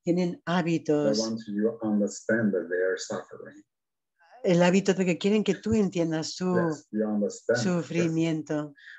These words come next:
Speaker 2: But you don't drop
Speaker 1: Sí,
Speaker 2: into other suffering.
Speaker 1: tú lo vas a entender. Lo primero que vas a hacer es entender su sufrimiento, pero tú no te
Speaker 2: And
Speaker 1: vas a
Speaker 2: I
Speaker 1: enganchar a ese
Speaker 2: often
Speaker 1: sufrimiento.
Speaker 2: see some people,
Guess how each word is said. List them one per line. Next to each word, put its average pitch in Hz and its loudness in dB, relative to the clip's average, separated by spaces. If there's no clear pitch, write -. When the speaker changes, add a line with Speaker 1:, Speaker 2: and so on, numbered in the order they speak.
Speaker 2:
But 127 0
you 180 6
don't 214 8
drop 214 6
Speaker 1:
Sí, - 6
Speaker 2:
into 131 2
other 117 4
suffering. 107 -2
Speaker 1:
tú 302 8
lo 214 8
vas 190 0
a 190 0
entender. 139 -4
Lo 170 -6
primero 247 0
que 185 -2
vas 160 -2
a 170 -6
hacer 180 -6
es 180 -6
entender 160 0
su 190 -4
sufrimiento, 190 0
pero 160 2
tú 233 2
no 254 2
te 196 -4
Speaker 2:
And 170 2
Speaker 1:
vas 170 -2
a - 0
Speaker 2:
I 170 -2
Speaker 1:
enganchar 156 2
a 160 2
ese 127 -2
Speaker 2:
often 120 -2
Speaker 1:
sufrimiento. 160 -4
Speaker 2:
see 120 -2
some 113 -4
people, 117 -2